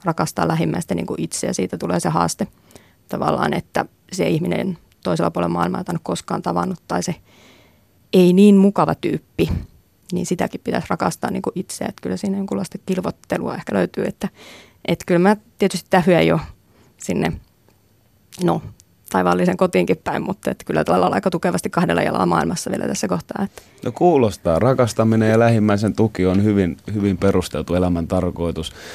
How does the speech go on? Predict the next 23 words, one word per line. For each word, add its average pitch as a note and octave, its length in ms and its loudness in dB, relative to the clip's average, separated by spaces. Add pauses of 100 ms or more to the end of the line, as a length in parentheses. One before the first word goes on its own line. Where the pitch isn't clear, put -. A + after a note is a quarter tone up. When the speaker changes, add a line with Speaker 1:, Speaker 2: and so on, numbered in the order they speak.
(100)
Speaker 1:
Mm. G#3 60 6
Speaker 2:
Mä F3 120 6
aikaisemminkin G#2+ 500 2
sanoin G#2+ 280 0
tässä F#2+ 240 -2
ohjelmassa, G2 500 0
että D#2+ 280 -2 (480)
kun F#2 280 0 (320)
Aki G2+ 180 -2
Kaurismäeltä F#2 760 0
kysyt-, F2 280 -6 (160)
äh, B1+ 60 0 (140)
nuoret G2 360 0
oppilaat F2 400 -4
kysyvät D#2 400 -6
elämän E2 280 -4
tarkoitusta, D#2+ 500 -6
hän E2 160 -4
vastasi, E2 320 -8
että D#2 180 -10
se E2 100 -6
on, E2+ 120 -6 (440)
äh, F2+ 80 -4